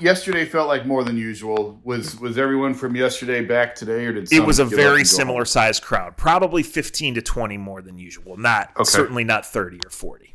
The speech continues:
Speaker 2: right?
Speaker 1: Yeah,
Speaker 2: So
Speaker 1: yeah.
Speaker 2: everybody, the, you know, the cameramen kinda pick up their stuff. Well, I look over and I see this person I've never seen before, and, you know, not that I know everybody in the media, but I've covered this team and this league for a long time.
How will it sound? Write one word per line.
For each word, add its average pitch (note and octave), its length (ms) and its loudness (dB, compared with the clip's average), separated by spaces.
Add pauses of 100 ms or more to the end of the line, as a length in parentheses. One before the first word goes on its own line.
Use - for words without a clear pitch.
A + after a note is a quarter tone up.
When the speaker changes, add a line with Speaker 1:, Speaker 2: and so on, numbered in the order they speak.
(120)
Speaker 2:
right? A2 260 -2
Speaker 1:
Yeah, F#2 80 -2
Speaker 2:
So G#2+ 340 -2
Speaker 1:
yeah. F2 280 -4 (500)
Speaker 2:
everybody, D3 560 0
the, C3 220 -14
you C#3 60 -8
know, A#2+ 100 -4
the A2+ 80 -8
cameramen C#3 440 -8
kinda C3 220 -8
pick - 220 6
up - 80 -8
their A#2 100 -12
stuff. - 260 -6
Well, B2 120 -10
I F3 80 -2
look F3+ 200 -6
over F3 220 -4
and C3 100 2
I B2+ 60 2
see D#3+ 220 -2
this C3 100 -4
person - 380 2
I've A#2+ 140 0
never A#2+ 180 -4
seen C#4 240 -10
before, - 400 -18 (880)
and, A#2 520 -4 (360)
you C3+ 80 -10
know, A2+ 120 -4
not C3+ 220 2
that C#3+ 100 -2
I C3+ 60 4
know B2 220 2
everybody B2+ 400 4
in G#2 60 -2
the G#2 60 -6
media, G2+ 320 0
but A2 220 2
I've A2 260 -2
covered A2 300 -4
this A2 180 -6
team A#2 260 -4
and G2+ 80 -8
this F#2+ 140 -10
league G#2+ 200 -8
for G#2 120 -10
a G2 60 -6
long G2 220 -8
time. A2 380 -12